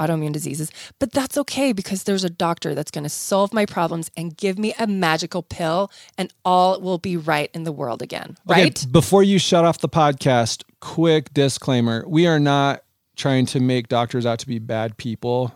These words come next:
Speaker 1: No.
Speaker 2: In fact, we think doctors are fantastic and they have a wonderful role to play. We're talking about the way that we use doctors and the
Speaker 1: Mm-hmm.
Speaker 2: expectations we have from doctors that is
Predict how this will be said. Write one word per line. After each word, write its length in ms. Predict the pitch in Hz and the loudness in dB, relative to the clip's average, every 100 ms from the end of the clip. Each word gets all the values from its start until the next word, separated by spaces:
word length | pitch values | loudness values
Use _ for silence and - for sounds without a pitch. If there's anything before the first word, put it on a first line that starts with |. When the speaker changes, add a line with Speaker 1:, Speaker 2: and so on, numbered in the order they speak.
| - | -12
Speaker 1:
No. 220 | 170 156 | -6 0
Speaker 2:
In 140 | 127 | 0
fact, 340 | 113 127 120 135 | 2 2 0 -2
we 100 | 127 | -2
think 200 | 131 113 | -2 -2
doctors 460 | 117 110 135 117 110 | -2 -2 -2 -4 -4
are 180 | 117 110 | -6 -6
fantastic 640 | 131 113 110 131 - 147 | -4 -4 -4 -4 -4 -6
and 140 | - 120 | -2 0
they 80 | 120 | 2
have 200 | 123 117 | 0 0
a 140 | 113 | -4
wonderful 500 | 113 120 123 143 120 | -2 -2 -4 -4 -4
role 240 | 110 113 - | -2 -2 -2
to 120 | 135 | -6
play. 400 | - 120 135 156 _ _ _ _ _ | -6 -4 -2 -2 _ _ _ _ _
We're 160 | 143 180 | 0 4
talking 280 | 214 185 175 | 4 4 4
about 360 | 156 143 123 | 6 4 4
the 100 | 131 | 2
way 240 | 123 131 151 | 4 4 4
that 140 | 160 | 2
we 100 | 131 | 0
use 480 | 127 120 123 127 131 | 0 0 2 2 0
doctors 560 | 131 135 - 151 147 | 0 0 -2 -2 -2
and 180 | - 120 | 0 2
the 60 | 123 | 4
Speaker 1:
Mm-hmm. 80 | 127 | 4
Speaker 2:
expectations 720 | 135 - 131 - 127 131 120 | 0 0 -2 0 2 2 0
we 120 | 117 | -2
have 380 | - 120 120 135 | -2 2 2 2
from 260 | - 151 147 | 0 2 4
doctors 540 | 147 147 - 160 151 - | 4 0 0 0 0 0
that 160 | 123 120 | 2 2
is 200 | 117 | 0